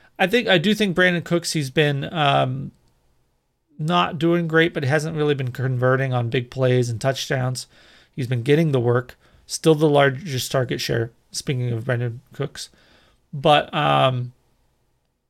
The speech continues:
there's a lot can go right for the Texans in the passing game, and we'll get into it with the next guys, um, when we get to wide receivers. D J Dallas,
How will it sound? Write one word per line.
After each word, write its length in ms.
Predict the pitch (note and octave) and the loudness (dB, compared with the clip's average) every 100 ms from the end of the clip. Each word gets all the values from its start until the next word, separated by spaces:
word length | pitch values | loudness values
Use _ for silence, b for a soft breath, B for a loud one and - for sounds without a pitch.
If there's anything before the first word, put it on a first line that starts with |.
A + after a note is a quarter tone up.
| _ _ _ _ _ _ | _ _ _ _ _ _
there's 200 | E3 D3+ | -2 0
a 60 | D3 | 4
lot 360 | D#3 - - | 4 2 -2
can 440 | - D#3 D#3 D3 C#3 | -6 -2 -2 -4 2
go 240 | D#3 C#3+ | 4 4
right 500 | A#2+ A#2 C3+ E3 - - | 4 4 4 2 -4 -18
for 380 | - E3 D3+ D3 | -8 0 2 2
the 80 | C#3+ | 0
Texans 680 | - D#3 - F#3 F3+ F3 - | 0 -2 -2 -4 -4 -4 -6
in 260 | - D3 | -6 -4
the 80 | C3+ | -4
passing 420 | - C#3 - D#3+ | 0 0 0 -2
game, 260 | D#3 D#3+ E3 | 0 0 -2
and 140 | D#3 | -2
we'll 140 | C3+ C3 | -4 0
get 200 | C#3 D#3+ | 0 0
into 380 | C#3 B2 C#3+ | -4 -2 -2
it 140 | C#3 D3+ | -2 0
with 220 | C#3 C3 | -2 -2
the 60 | C#3+ | -4
next 280 | E3 F3 | -4 -4
guys, 400 | - - B2 B2+ - b b b b - | -2 0 0 -2 -10 b b b b -4
um, 520 | D3+ C3 B2+ A#2+ B2+ | 2 4 4 2 -2
when 120 | C3 | -6
we 80 | C3 | -6
get 80 | B2+ | -4
to 80 | C3 | -2
wide 120 | B2 | 0
receivers. 560 | A2 - D#3+ C3 B2+ A#2 | 0 -4 -4 0 -2 -2
D 200 | F3 E3 | -2 2
J 160 | D#3 | 0
Dallas, 720 | B2 C#3 B2+ D3 F3 - - | 2 4 6 4 2 0 -4